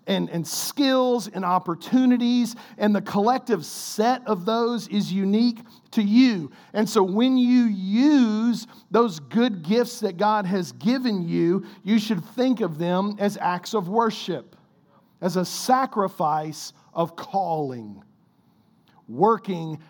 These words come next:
as to the Lord. The question is not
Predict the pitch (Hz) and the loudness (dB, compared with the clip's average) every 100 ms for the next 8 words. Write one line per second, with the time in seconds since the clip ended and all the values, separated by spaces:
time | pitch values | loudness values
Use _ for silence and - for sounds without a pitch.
0 | _ - 202 202 196 - - 208 196 160 | _ 0 2 2 -2 -6 -2 2 2 2
1 | 156 156 127 107 101 - _ _ _ _ | 0 -2 -4 -8 -14 -20 _ _ _ _
2 | _ _ _ _ _ _ _ _ _ - | _ _ _ _ _ _ _ _ _ -14
3 | 143 - 220 226 - 226 208 202 170 143 | -8 0 0 0 -4 -2 -2 -2 -4 -2
4 | 165 202 196 170 175 196 - | -2 -2 0 -2 -4 -6 -18